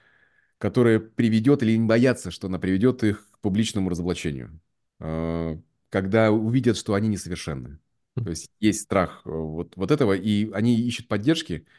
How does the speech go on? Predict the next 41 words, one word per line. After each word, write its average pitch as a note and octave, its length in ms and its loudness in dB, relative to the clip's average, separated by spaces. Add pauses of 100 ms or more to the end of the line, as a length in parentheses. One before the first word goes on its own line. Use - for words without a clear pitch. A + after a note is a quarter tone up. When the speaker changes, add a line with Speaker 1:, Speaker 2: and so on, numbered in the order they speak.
(180)
Speaker 1:
Чаще C#3 220 0
всего, G#2+ 140 -2
ну, G2+ 60 -4
конечно G#2 320 -2
же, F2+ 120 -4
в F2+ 40 -10
психотерапии F#2 480 -2
находят F2+ 400 -2
именно F2 180 -4
это, E2+ 480 -6 (360)
в - 40 -12
первую F#2+ 240 2
очередь, C#2 400 -6 (180)
вот, E2+ 180 -10
вот E2 180 -12
поддерживающую F2 500 -2
среду. F2 380 -6 (600)
Что D#3 200 2
ещё? A#2+ 260 2
Когда G2+ 240 2
они D#3 160 4
стр-, C3+ 200 -4
страдают C#3 580 4
от A#2+ 60 -2
своей D3 160 2
нарциссичной D3 380 -4
травмы. C3 440 -4
Что - 140 -4
такое B2 120 4
нарциссичная G#2+ 340 0
травма? D2 360 -4 (600)
Нарциссичная A2+ 440 0
травма — C#3+ 480 4
это A2+ 440 2
представление A#2 800 2
о - 20 -12
том, A#2+ 220 0
что A2 440 -2 (440)
твоё A2+ 300 4
ложное F#2+ 360 -2
«я» C3+ 320 -4